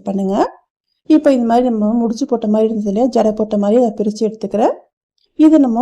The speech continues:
கொஞ்சம் கொஞ்சமா நம்ம இது மாதிரி எப்படி நான் ரிலீஸ் பண்றேன் பாருங்க. இது மாதிரி நீங்க பிரிச்சு பிரிச்சு வச்சுக்கோங்க. பாருங்க, இது மாதிரி பிரிச்சு பிரிச்சு வச்சுக்கலாம். அவ்வளவுதான்,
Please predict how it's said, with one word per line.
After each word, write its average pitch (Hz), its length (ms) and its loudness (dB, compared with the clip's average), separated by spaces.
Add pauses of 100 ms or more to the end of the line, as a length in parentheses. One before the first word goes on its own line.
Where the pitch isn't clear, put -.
(320)
கொஞ்சம் 370 360 2
கொஞ்சமா 240 280 0
நம்ம 233 260 -2
இது 214 100 -2
மாதிரி 214 220 -2
எப்படி 277 240 0
நான் 226 200 0
ரிலீஸ் 220 220 -4
பண்றேன் 202 380 -6
பாருங்க. 196 320 -2
இது 247 160 -2
மாதிரி 226 220 -2
நீங்க 220 260 -2
பிரிச்சு 247 300 -6
பிரிச்சு 226 300 -8
வச்சுக்கோங்க. 202 500 -8 (1300)
பாருங்க, 208 300 -2
இது 233 140 -2
மாதிரி 220 180 -2
பிரிச்சு 220 280 -6
பிரிச்சு 220 280 -6
வச்சுக்கலாம். 214 540 -4 (2500)
அவ்வளவுதான், 202 480 0